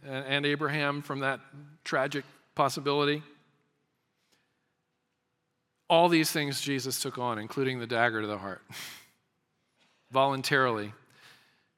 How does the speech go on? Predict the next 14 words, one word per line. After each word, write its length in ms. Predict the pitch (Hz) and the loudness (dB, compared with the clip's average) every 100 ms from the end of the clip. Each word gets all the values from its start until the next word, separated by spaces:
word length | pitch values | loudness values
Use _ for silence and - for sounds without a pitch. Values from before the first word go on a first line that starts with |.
| _ _ | _ _
Jesus 480 | - 165 247 220 185 | -4 2 4 4 2
here 180 | 180 165 | 4 4
is 140 | 160 | 4
presented 480 | - 147 151 165 151 | 0 0 2 0 -2
to 120 | 151 | 0
us 400 | 143 135 131 - - | 4 4 2 -6 -2
as 540 | 143 143 139 139 - | 2 4 2 -2 -6
the 120 | 143 | -6
true 240 | 135 160 151 | -6 -4 -2
Sarah 420 | - 139 135 135 | 0 0 2 2
and 160 | 127 | -2
Hagar. 540 | 127 143 135 123 104 101 | -4 -2 -2 -2 -4 -4
He's 240 | 123 131 | -4 -4
both, 240 | 120 135 | -2 -4